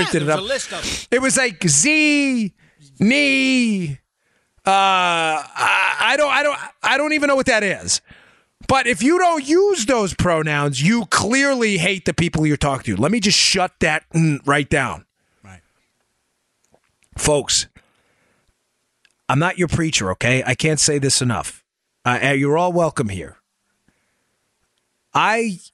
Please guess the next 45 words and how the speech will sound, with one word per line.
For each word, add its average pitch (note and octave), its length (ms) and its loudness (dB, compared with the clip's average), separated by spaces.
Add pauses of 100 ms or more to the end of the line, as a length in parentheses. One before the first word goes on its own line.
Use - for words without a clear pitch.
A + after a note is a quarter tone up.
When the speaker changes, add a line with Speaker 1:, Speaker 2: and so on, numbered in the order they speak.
(220)
Speaker 1:
don't E3+ 240 0
have D3+ 200 -2
hate C#3+ 260 2
in C3+ 100 2
my C3 140 0
heart A2+ 320 0
for, - 220 -4
well, C#3+ 160 0
maybe C#3+ 260 0
one F2+ 200 -6
guy, C#2+ 300 -10
but D3+ 140 -2
I F3 160 2
don't A#3 160 -4
<laughs> - 0 -
have, E3+ 540 -2
you C3 100 2
know A2 100 -2
who F#2 120 -8
that F#2 200 -4
is, - 120 -14
Jack. - 360 -6
<laughs> - 60 -14 (880)
Uh, D3+ 180 0 (140)
<laughs> - 160 -20
I - 480 -2
shouldn't A#2+ 260 -2
say - 220 -2
that. - 160 -12 (420)
I C4+ 220 0
don't C4 300 0 (100)
have F#3+ 320 -2 (320)
hate F3+ 240 2
in E3+ 80 2
my D#3 140 2
heart C#3 240 -2
for C#3 380 -2
anyone, A#2+ 480 -2 (800)
with C#3 100 0
the D#3 80 0
exception C3+ 380 -2
of A2 100 -4
one B2+ 120 -2
guy. - 920 -2
<laughs> - 160 -8